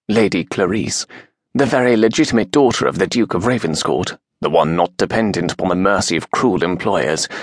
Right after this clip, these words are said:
and prey to lecherous gentlemen. Bitterness turned in her belly. "A quarrel?" The young woman had despised Jane from the moment she'd arrived at her new post, likely a product of a daughter who knew precisely the young woman her father had coordinated employment for.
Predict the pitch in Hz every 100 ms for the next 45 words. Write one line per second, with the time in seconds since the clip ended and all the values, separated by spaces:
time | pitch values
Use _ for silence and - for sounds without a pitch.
0 | - - - 104 - - 127 80 98 101
1 | 127 123 - 69 - - 113 - 64 76
2 | - - _ _ _ - 120 110 87 58
3 | - - - 92 78 87 95 - 87 -
4 | - _ _ _ _ _ _ - - -
5 | 359 - - 143 - _ _ _ _ _
6 | 123 175 196 247 - 98 95 110 127 147
7 | - 160 143 104 92 - - - 85 76
8 | 104 127 127 120 147 165 - 151 123 117
9 | 90 90 113 - 113 107 - 92 76 -
10 | - _ _ _ 135 147 - 101 - 131
11 | 104 95 92 110 113 117 107 110 120 123
12 | 113 - 117 - 147 113 - 151 151 113
13 | 110 92 101 92 90 90 - 113 95 87
14 | 87 113 107 107 95 101 - 95 - 120
15 | 82 - 90 80 -